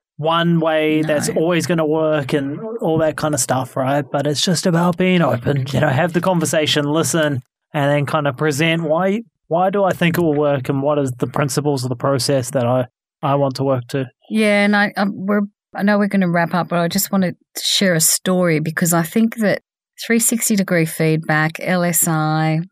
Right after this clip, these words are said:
Speaker 2: we're in the age of Brené Brown and
Speaker 1: Mm-hmm.
Speaker 2: everybody talking about how good being vulnerable is,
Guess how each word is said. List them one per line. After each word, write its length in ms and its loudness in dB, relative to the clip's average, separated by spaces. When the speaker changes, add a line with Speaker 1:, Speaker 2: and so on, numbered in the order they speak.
Speaker 2:
we're 160 0
in 140 4
the 180 4
age 380 2
of 140 -2
Brené 440 0
Brown 480 2
and 240 0
Speaker 1:
Mm-hmm. 160 -6
Speaker 2:
everybody 400 2
talking 400 -2
about 360 0
how 300 -2
good 280 -2
being 240 2
vulnerable 520 2
is, 280 -2